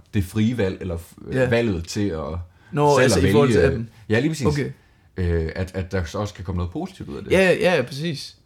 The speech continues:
Speaker 1: Ja.
Speaker 2: Præcis. Og det var også... Det, altså, min første fordom, der, og det var også derfor, det tog mig noget tid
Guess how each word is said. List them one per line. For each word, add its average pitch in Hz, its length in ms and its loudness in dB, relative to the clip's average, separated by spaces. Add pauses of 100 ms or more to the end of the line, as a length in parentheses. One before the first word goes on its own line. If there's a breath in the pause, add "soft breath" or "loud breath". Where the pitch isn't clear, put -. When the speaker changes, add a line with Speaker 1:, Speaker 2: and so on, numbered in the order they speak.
(140)
Speaker 1:
Ja. - 40 -8
Speaker 2:
Præcis. 156 300 -4
Og 127 120 -8
det 127 80 0
var 123 60 4
også... 139 340 2
Det, 165 80 -2 (360)
altså, 127 220 -4 (440 soft breath)
min 165 160 0
første 156 300 -2
fordom, 127 420 0
der, 117 320 -2
og 117 100 -2
det 127 80 4
var 127 60 2
også 139 200 2
derfor, 127 160 2
det 123 80 -8
tog 143 140 -4
mig 123 100 -2
noget 117 180 -4
tid 143 200 -6